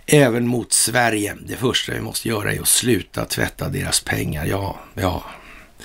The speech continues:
I hundra år alltså tycker man att de har, de alltså, eller vi,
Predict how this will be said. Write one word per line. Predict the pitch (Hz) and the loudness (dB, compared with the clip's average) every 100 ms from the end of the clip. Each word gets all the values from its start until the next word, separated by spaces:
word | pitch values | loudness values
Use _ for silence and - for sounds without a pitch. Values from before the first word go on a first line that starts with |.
| - - - - | -14 -12 -8 0
I | 104 | 6
hundra | 127 90 107 117 120 | 6 6 4 2 2
år | 107 123 | 2 2
alltså | 80 - - 120 | 0 -2 -4 -4
tycker | - 104 - 98 | -4 -6 -4 -4
man | 98 | -2
att | - 101 - - | -2 -4 -6 -6
de | 104 101 | -4 0
har, | 98 101 - - - - - - - | -2 -2 -8 -20 -20 -20 -20 -20 -6
de | 87 117 101 101 | 2 4 4 -2
alltså, | 101 62 - | -4 -4 -4
eller | 92 95 | -4 -2
vi, | 87 92 104 104 | 0 2 0 -4